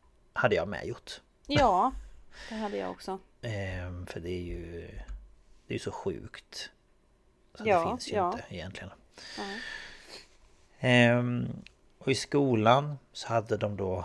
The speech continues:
Speaker 1: sexualkunskap. Ehm, och det kan man ju <laughs> tänka sig hur det kan gå.
Speaker 2: Mhm.
Speaker 1: Ehm, och, eh, där fick då eleverna två A fyra-papper. Och på det ena var det då ett kvinnligt könsorgan och på det andra ett manligt.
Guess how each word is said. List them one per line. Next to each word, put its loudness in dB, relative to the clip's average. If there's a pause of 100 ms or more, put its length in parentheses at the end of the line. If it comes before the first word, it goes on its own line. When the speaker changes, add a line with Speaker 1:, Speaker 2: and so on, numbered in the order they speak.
Speaker 1:
sexualkunskap. -2 (320)
Ehm, -4 (520)
och -10
det -8
kan -12
man -8
ju -8
<laughs> -16
tänka 2
sig 8
hur 8
det 0
kan 2
gå. 2 (180)
Speaker 2:
Mhm. -2
Speaker 1:
Ehm, 2 (520)
och, -4
eh, 2
där 8
fick -10
då 0
eleverna -6
två 4
A 12
fyra-papper. -2 (320)
Och -2
på 0
det 6
ena 2
var 2
det -2
då -2
ett -12
kvinnligt -2
könsorgan 2
och 0
på -2
det 4
andra -4
ett -14
manligt. -10